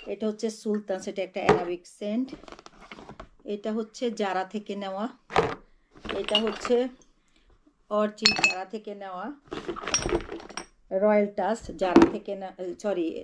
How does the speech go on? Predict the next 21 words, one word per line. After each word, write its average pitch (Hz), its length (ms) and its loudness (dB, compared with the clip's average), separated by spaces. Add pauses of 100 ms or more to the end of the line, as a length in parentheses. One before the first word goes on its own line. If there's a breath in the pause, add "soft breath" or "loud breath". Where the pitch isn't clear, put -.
ডগলাস 208 320 -2
থেকে 240 200 0
নেওয়া। 226 240 2
এটাও, 214 400 0 (460 soft breath)
এটাও 208 300 0
ডগলাস 202 380 -2
থেকে 208 260 -6
নেওয়া। 202 300 -6 (1300)
এটা 202 220 -2
হচ্ছে 220 340 2
জারা 175 280 0
থেকে - 380 4
নেওয়া, 190 300 -8 (1500)
এটা 208 280 0
জারা 190 300 0
থেকে 208 380 -2
নেওয়া। 185 220 0 (640)
আপনি - 180 -4
জানেন 196 260 -4
জারা 175 220 -2
নিজস্ব 180 540 -4